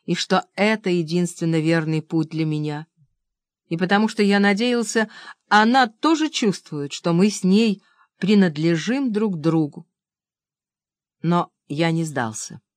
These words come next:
О нет, Меган была моей женщиной, и я намеревался заполучить её. После минутного раздумья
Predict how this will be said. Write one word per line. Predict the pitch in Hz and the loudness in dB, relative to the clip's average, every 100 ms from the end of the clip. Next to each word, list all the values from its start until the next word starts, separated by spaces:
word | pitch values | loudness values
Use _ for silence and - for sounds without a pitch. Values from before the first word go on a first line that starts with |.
| _ _ _ _ | _ _ _ _
О | 156 196 | -2 0
нет, | 165 170 180 - - _ _ _ - - | 0 -2 -6 -10 -20 _ _ _ -20 -10
Меган | 160 170 214 220 220 190 | 0 2 4 4 2 2
была | 175 180 | 2 2
моей | 180 160 180 190 | 2 2 4 4
женщиной, | 165 165 156 - 139 139 - _ _ _ - | 2 -2 -2 -6 -10 -14 -20 _ _ _ -6
и | |
я | 151 185 208 | 0 2 4
намеревался | 202 180 165 160 170 175 | 4 2 0 -2 -4 -6
заполучить | 156 147 143 139 - 127 - | -6 -6 -8 -6 -8 -10 -12
её. | 82 101 - _ _ _ _ _ _ _ _ _ _ _ _ _ _ _ _ _ _ _ _ _ _ _ _ - | -14 -14 -18 _ _ _ _ _ _ _ _ _ _ _ _ _ _ _ _ _ _ _ _ _ _ _ _ 0
После | 311 - 262 | 0 2 2
минутного | 254 262 294 233 233 208 | 4 4 2 2 2 4
раздумья | 196 185 170 170 294 311 269 254 247 247 | 4 2 -2 0 2 2 0 0 0 -2